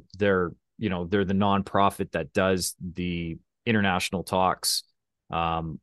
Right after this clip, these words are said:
again, ideas worth sharing. Uh, but the, the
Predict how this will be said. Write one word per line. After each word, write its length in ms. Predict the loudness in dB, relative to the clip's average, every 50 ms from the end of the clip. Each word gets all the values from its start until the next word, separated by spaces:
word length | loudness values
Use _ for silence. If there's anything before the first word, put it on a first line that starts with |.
| _ -6
again, 480 | -4 -4 0 0 2 2 2 2 0 -2 _ _ _ _ _ -2
ideas 500 | -2 -2 -2 -2 -2 0 0 0 0 0
worth 200 | 0 0 0 2
sharing. 540 | 2 0 2 2 2 2 2 2 0 -2 -4 _ _ _ _ _ _ _ _ _ _ _ _ _ -8
Uh, 300 | -6 -4 -4 -4 -4 -6 -10 -14 -18 -18 -6 -2
but 260 | 0 0 0 0 -2 -8 -6 0
the, 320 | 2 2 2 2 0 -2 -6 _ -12
the 260 | -8 -4 -4 -4 -4